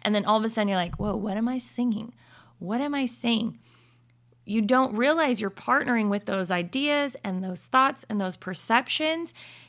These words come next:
and you're declaring them, which you've heard me say before. We have power in what we say and how we speak when we partner with the Lord. And if we're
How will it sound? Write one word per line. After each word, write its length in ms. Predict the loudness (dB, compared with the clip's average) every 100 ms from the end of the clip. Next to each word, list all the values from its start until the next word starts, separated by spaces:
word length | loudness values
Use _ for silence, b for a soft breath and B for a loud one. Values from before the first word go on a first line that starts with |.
| _
and 180 | 0 4
you're 340 | 6 6 4 0 -6
declaring 840 | -2 -2 -2 0 2 2 2 2
them, 280 | 2 2 2
which 200 | 0 0
you've 140 | -4
heard 200 | -2 -2
me 120 | 0 0
say 200 | 0 -2
before. 340 | -2 0 0
We 160 | 2 -2
have 200 | -4 -8
power 540 | 0 6 8 8 4
in 240 | 2 0
what 160 | 0 0
we 120 | -2
say 500 | -6 -2 2 2 2
and 200 | -2 -6
how 340 | -6 0 2 2
we 160 | 0
speak 560 | -4 -8 -4 -2 -2 -4 B B B
when 280 | 0 2 4
we 100 | 2
partner 320 | 2 -2 0
with 160 | -4 -4
the 100 | -4
Lord. 400 | 0 0 0 -2
And 260 | -6 -6 b b b b _ _ 0
if 260 | 2 2 0
we're 560 | 4 8 8 4 -2